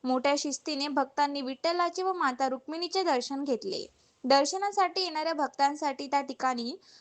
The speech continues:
मोफत फराळ, चहाची व्यवस्था करण्यात आली होती.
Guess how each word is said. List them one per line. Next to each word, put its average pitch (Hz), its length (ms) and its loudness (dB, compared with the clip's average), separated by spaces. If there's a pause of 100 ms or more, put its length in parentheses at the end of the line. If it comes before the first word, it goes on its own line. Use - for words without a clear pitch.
(120)
मोफत 285 460 4
फराळ, 311 280 6
चहाची 269 560 0
व्यवस्था 294 520 0
करण्यात 269 480 0
आली 240 220 2
होती. - 460 -6